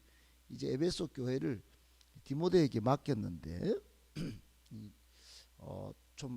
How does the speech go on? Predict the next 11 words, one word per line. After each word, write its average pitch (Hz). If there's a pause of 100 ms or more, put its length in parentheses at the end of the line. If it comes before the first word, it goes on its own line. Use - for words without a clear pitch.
(100)
아들같이 175
이렇게 117
여겼던, 151 (500)
어, -
이 104
디모데 143
목사에게, 110 (800)
아이, 135
그 170 (340)
자꾸 -
다른 175